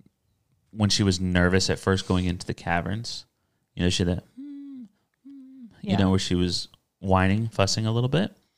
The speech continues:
Speaker 1: And that's definitely a communication of, "I'm not super happy with this situation."
Speaker 2: Right.
Speaker 1: Or, "I'm nervous," or, "I'm uncomfortable," or whatever. Um, Abigail's never had a stim as a coping mechanism for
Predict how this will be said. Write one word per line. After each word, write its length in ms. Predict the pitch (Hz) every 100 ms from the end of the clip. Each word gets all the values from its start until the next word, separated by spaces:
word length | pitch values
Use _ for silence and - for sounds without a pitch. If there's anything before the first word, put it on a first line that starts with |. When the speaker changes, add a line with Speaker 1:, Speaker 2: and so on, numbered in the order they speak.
| _ _
Speaker 1:
And 140 | - 98
that's 220 | 98 95
definitely 320 | 95 92 90
a 20 | 85
communication 640 | - 90 80 90 92 87
of, 160 | 85 - -
"I'm 300 | 87 87 87 _ _ -
not 340 | 95 87 -
super 320 | - 95 92
happy 320 | 87 90 90 90
with 140 | 85
this 160 | 87 -
situation." 680 | - - 76 - - - -
Speaker 2:
Right. 240 | 196 180 - - - - -
Speaker 1:
Or, 340 | - 87 82
"I'm 320 | - 82 82 90
nervous," 540 | 92 85 82 76 - -
or, 100 | 85
"I'm 200 | 82 85
uncomfortable," 760 | 87 - 90 85 90 82 85
or 140 | - 82
whatever. 400 | 82 82 80 85 - _ _ _
Um, 640 | 90 90 90 90 87 82 - _ _
Abigail's 360 | 107 120 139 117
never 180 | 107 98
had 240 | 90 92
a 60 | 87
stim 640 | - - - _ 95 92 87
as 180 | 85
a 80 | 85
coping 340 | - 85 90 87
mechanism 580 | 85 - 85 82 82 82
for 520 | - 85 82 85